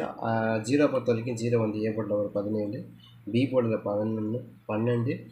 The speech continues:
சி போர்டுல வந்து நமக்கு ஒரு அஞ்சு. சரியா? Almost இதுவும் ரெண்டு போர்டு பெண்டிங்ல தான் நிக்குது. கண்டிப்பா இதையும் எதிர்பார்த்து தான் கொடுக்குறோம். உங்களுக்கு எது மேட்ச் ஆகுதுன்னு பாருங்க. இப்ப நாளைய பொறுத்த வரைக்கும்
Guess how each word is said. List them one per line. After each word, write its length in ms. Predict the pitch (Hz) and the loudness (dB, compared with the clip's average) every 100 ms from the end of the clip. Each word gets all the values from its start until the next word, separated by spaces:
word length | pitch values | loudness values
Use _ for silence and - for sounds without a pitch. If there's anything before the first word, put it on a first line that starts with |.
| - | -20
சி 220 | - - 147 | -10 0 2
போர்டுல 300 | 147 135 120 | 2 2 2
வந்து 220 | 110 113 | 0 -2
நமக்கு 260 | 120 104 104 | -2 -2 -4
ஒரு 100 | 98 | -6
அஞ்சு. 280 | 98 101 - | -6 -10 -10
சரியா? 320 | 117 110 107 - - _ - | -6 -4 -4 -8 -20 _ 0
Almost 380 | 127 147 143 131 | 4 4 2 0
இதுவும் 280 | 127 147 | 2 4
ரெண்டு 220 | 131 120 117 | 4 2 2
போர்டு 180 | 123 | 2
பெண்டிங்ல 340 | 110 107 107 107 | 2 -2 -2 -2
தான் 140 | 110 | -2
நிக்குது. 420 | 98 113 110 92 - | -4 -6 -6 -6 -6
கண்டிப்பா 360 | 101 104 107 | -4 -4 -2
இதையும் 240 | 101 107 107 | -2 0 -2
எதிர்பார்த்து 380 | 107 104 101 110 | -2 -4 -4 -4
தான் 120 | 101 | -4
கொடுக்குறோம். 320 | 98 120 147 - - - | -4 -6 -8 -14 -20 -8
உங்களுக்கு 320 | 113 123 113 | 2 4 4
எது 100 | 127 | 2
மேட்ச் 280 | 113 110 117 | 2 0 -2
ஆகுதுன்னு 260 | 104 107 98 | -2 -2 -4
பாருங்க. 200 | 107 117 | -4 -4
இப்ப 120 | 123 | 0
நாளைய 420 | 120 143 170 156 | 2 4 4 4
பொறுத்த 240 | 135 117 | 2 -2
வரைக்கும் 320 | 113 110 165 | -2 -4 -8